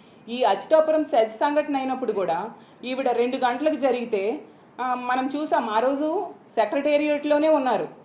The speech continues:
ఆ, అప్పుడు చంద్రబాబు నాయుడు గారు ఉన్నారు, డీజీపీ గారు ఉన్నారు. మరి వెంటనే ఎందుకు స్పందించలేదు ఈవిడ?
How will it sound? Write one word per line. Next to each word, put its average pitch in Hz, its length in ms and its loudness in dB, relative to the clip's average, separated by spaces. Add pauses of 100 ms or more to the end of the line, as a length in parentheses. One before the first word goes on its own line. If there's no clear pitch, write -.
(320)
ఆ, 202 420 -6
అప్పుడు 202 360 0
చంద్రబాబు 214 580 2
నాయుడు 220 200 0
గారు 226 180 4
ఉన్నారు, 254 200 0
డీజీపీ 220 500 -4
గారు 226 200 4
ఉన్నారు. 220 340 -2 (380)
మరి 277 160 0
వెంటనే 311 720 2
ఎందుకు 277 300 -2
స్పందించలేదు 311 680 0
ఈవిడ? 302 260 2